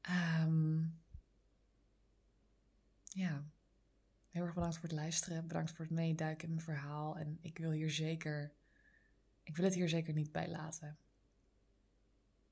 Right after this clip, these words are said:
Ik wil zeker nog verder gaan uitdiepen wat ik allemaal gedaan heb voor mijn cyclus, zodat je, stel dat jij hier ook voelt dat je hier iets mee mag of wil doen, dat je bij mij ook handvatten kon vinden om dat,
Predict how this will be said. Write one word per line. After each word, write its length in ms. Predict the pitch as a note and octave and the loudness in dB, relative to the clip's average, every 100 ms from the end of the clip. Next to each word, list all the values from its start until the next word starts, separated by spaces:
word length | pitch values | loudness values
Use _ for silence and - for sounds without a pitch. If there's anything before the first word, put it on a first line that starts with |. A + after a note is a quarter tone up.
| _ - | _ -8
Ik 80 | D#3+ | -2
wil 180 | E3 D#3+ | 0 2
zeker 600 | D#3 E3+ E3+ E3+ E3 E3 | 2 2 0 -2 0 2
nog 420 | F3+ F3+ F3 - | 4 4 2 -2
verder 320 | - E3+ E3 | -6 -6 -6
gaan 180 | E3 E3 | -6 -6
uitdiepen 440 | - D#3+ E3 D#3+ | -4 -4 -6 -10
wat 120 | E3 D#3 | -8 -8
ik 120 | - | -8
allemaal 200 | D#3+ D#3 | -8 -8
gedaan 280 | D#3 D#3 D#3 | -8 -8 -6
heb 100 | D3+ | -6
voor 140 | E3 | -4
mijn 120 | D#3 | 0
cyclus, 420 | - E3 D#3+ D#3+ | 0 0 -4 -2
zodat 280 | - E3 D#3 | -2 -2 -6
je, 240 | D#3+ D#3 D#3+ - _ _ _ _ _ _ _ _ - | -6 -8 -8 -16 _ _ _ _ _ _ _ _ -10
stel 300 | - - D#3+ | -8 -4 -4
dat 120 | D3+ | -4
jij 160 | D#3+ D#3+ | -4 -4
hier 180 | E3 | -4
ook 160 | - D#3+ | -4 -8
voelt 200 | - D#3+ | -10 -10
dat 140 | D#3 | -8
je 60 | - | -8
hier 100 | F#3 | -8
iets 200 | F3+ - | -8 -6
mee 140 | D#3+ | -4
mag 360 | D#3+ D#3 D#3+ - | -2 -2 -4 -10
of 120 | D#3+ | -12
wil 140 | E3 D#3+ | -8 -6
doen, 200 | D#3 D#3+ | -2 -2
dat 200 | D#3 - | -2 -6
je 180 | D#3+ D#3 - - - - - - - - - | -10 -10 -14 -20 -20 -20 -20 -18 -18 -18 -4
bij 80 | D#3 | 0
mij 160 | D3+ D3 | 2 0
ook 100 | D3 | 0
handvatten 440 | D3+ - D3 D3+ | -2 -2 -6 -6
kon 100 | D3+ | -6
vinden 320 | - D3+ D3+ | -4 -4 -4
om 140 | D3+ D3 | -2 -2
dat, 420 | C#3+ C#3+ - | -2 -2 -4